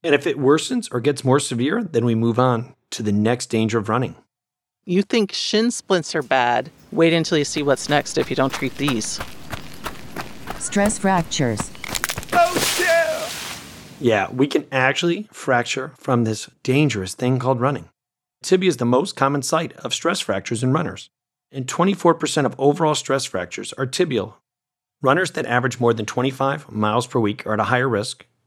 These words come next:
Speaker 1: and women are also at a higher risk as well. The two most common tests done that do not have great data but are often done are the positive hop test and the tuning fork test.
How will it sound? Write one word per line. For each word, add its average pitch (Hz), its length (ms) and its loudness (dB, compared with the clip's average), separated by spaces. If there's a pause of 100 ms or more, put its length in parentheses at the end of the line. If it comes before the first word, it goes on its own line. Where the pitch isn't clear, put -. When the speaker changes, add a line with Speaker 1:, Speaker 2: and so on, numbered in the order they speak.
Speaker 1:
and 127 140 4
women 135 280 4
are 104 180 4
also 95 240 0
at 87 40 -4
a 87 40 -4
higher 90 240 -2
risk 87 240 -6
as 82 120 -8
well. 82 280 -8 (680)
The 123 80 0
two 208 220 2
most 220 240 2
common 131 260 2
tests 131 220 0
done 92 320 -6 (320)
that 127 120 -10
do 151 100 -4
not 202 200 4
have 175 120 2
great 131 220 2
data 95 280 -2
but 113 200 2
are 123 80 4
often 143 320 4
done 95 220 -6
are 117 100 -6
the 107 120 -2
positive 160 500 0
hop 131 260 -2
test - 360 -6
and 123 100 -4
the 107 60 0
tuning 139 360 4
fork - 280 -10
test. - 420 -14